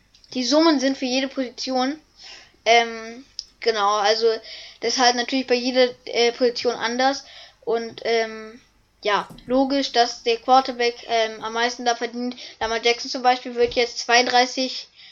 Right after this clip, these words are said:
Komma vier eins sechs Millionen bekommen. Ähm, Receiver bekommen knapp zwanzig Millionen, Running Backs zehn Millionen, Tight Ends, ähm, elf Millionen, O-Liner, äh, bekommen achtzehn Millionen,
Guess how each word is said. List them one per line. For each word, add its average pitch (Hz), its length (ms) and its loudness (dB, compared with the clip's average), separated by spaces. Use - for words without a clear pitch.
Komma 240 260 -4
vier 302 480 2
eins 254 240 -2
sechs 294 320 -4
Millionen 277 360 -2
bekommen. 311 400 0
Ähm, 233 340 2
Receiver 262 580 0
bekommen 240 640 0
knapp - 320 -6
zwanzig 277 420 -2
Millionen, 247 460 -2
Running 269 240 0
Backs 269 260 -4
zehn 247 220 -6
Millionen, 247 440 -4
Tight 285 320 4
Ends, 285 480 -4
ähm, 240 380 0
elf 311 280 0
Millionen, 302 680 -2
O-Liner, 311 800 2
äh, 247 220 2
bekommen 233 480 -6
achtzehn 330 420 0
Millionen, 339 400 -4